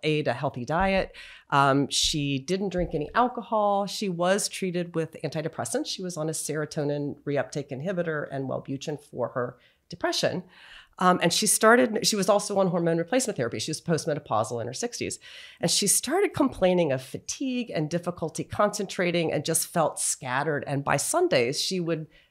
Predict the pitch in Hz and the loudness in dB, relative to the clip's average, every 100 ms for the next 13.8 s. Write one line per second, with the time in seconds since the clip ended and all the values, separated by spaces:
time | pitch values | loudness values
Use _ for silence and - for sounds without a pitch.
0 | _ 170 156 165 147 147 - 160 147 131 | _ 2 4 4 4 0 -4 -4 -4 -4
1 | 117 65 135 240 - - - _ _ - | -4 -2 -2 0 -2 -4 -12 _ _ -8
2 | 214 185 233 - - - 180 190 302 339 | -2 0 0 0 -6 -6 -2 2 4 4
3 | - 180 - _ - - - - _ _ | 0 -4 -10 _ -20 -20 -20 -20 _ _
4 | - 226 214 214 220 247 240 240 208 185 | 0 2 2 0 4 4 6 4 4 2
5 | 190 208 349 349 311 175 139 - 143 - | -2 2 2 0 -4 -2 -2 0 -2 -2
6 | 139 - 131 131 135 123 104 - - - | -6 -4 0 0 0 -4 -6 -6 -8 -6
7 | 104 151 170 165 220 220 240 262 247 - | -6 -4 -4 -2 -2 -2 0 -2 -2 2
8 | 139 143 160 165 180 185 - 185 220 - | 4 4 2 2 2 -2 -4 -2 -2 0
9 | - 160 180 185 135 143 160 190 175 170 | 2 6 6 4 2 0 0 0 0 2
10 | 170 165 - - _ 147 170 170 165 165 | 0 -2 -10 -20 _ 4 8 8 8 6
11 | 165 165 156 - 160 160 156 151 151 143 | 4 -2 -2 -2 0 2 2 0 -2 -2
12 | 143 156 175 175 403 311 208 208 208 214 | -2 0 -2 -4 -2 2 2 0 0 0
13 | - 180 175 180 - 175 262 | 0 2 2 0 -4 0 0